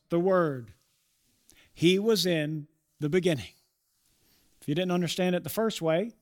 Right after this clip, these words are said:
maybe we can understand it the second way, right? John's very clear about this. So we know first that the Word is eternal and that the Word was there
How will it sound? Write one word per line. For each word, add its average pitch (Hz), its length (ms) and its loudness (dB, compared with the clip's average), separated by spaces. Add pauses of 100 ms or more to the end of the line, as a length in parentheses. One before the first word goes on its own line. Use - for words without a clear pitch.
(280)
maybe 170 240 2
we 190 120 2
can 202 100 0
understand 202 440 2
it 202 100 -4
the 180 40 -6
second 190 380 0
way, 139 320 -10 (640)
right? 170 140 -4
John's 240 400 0 (160)
very 233 240 2
clear 339 400 -2
about 156 300 -2
this. - 440 -6 (1500)
So - 180 4
we 254 120 6
know 269 240 4
first 254 340 0
that 214 120 -10
the 196 80 -2
Word 214 260 0
is 175 120 -2
eternal 196 600 -6 (1120)
and 190 140 2
that 247 100 6
the 226 80 0
Word 247 300 2
was 214 160 0
there 240 320 0